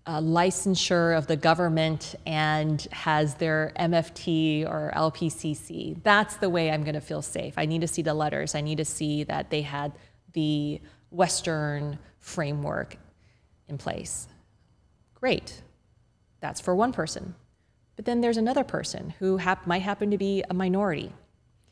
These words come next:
And if you look at, so I have my, my master's in the field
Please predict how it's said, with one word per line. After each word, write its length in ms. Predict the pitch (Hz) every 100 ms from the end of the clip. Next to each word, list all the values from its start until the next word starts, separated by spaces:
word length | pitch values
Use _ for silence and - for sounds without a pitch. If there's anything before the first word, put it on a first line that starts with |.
| _ _ _ _ _
And 560 | 170 160 160 160 160 165
if 140 | 170
you 100 | 185
look 240 | 202 233 214
at, 400 | 180 170 - -
so 180 | - 190
I 80 | 180
have 160 | 185 180
my, 360 | 165 160 151
my 160 | 170 151
master's 420 | 151 147 - 156
in 80 | 147
the 80 | 143
field 380 | - 143 143